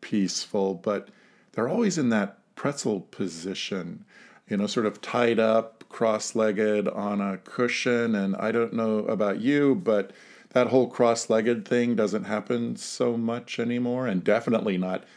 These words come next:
down on the floor <laughs> or on a cushion. So get comfortable. For this practice, your eyes can be open or closed. And then this is the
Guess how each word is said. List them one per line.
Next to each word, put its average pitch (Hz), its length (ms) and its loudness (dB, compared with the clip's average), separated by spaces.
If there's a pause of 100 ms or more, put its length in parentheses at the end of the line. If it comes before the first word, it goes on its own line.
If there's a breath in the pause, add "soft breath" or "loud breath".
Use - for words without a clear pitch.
(280 soft breath)
down 104 300 2
on 95 180 2
the 85 140 0
floor 107 800 2
<laughs> - 60 -20
or 113 220 2
on 107 140 4
a 104 80 0
cushion. 110 580 2 (720 loud breath)
So - 320 0
get 110 260 2
comfortable. 147 760 0 (960)
For 120 340 2
this 139 180 2
practice, 135 600 -2
your 117 180 0
eyes 110 480 0
can 139 220 -6
be - 180 -4
open 110 560 -2
or 147 160 -6
closed. 110 800 -6 (1400 loud breath)
And 135 220 2
then 151 300 2
this 151 680 0
is 147 180 2
the 139 160 4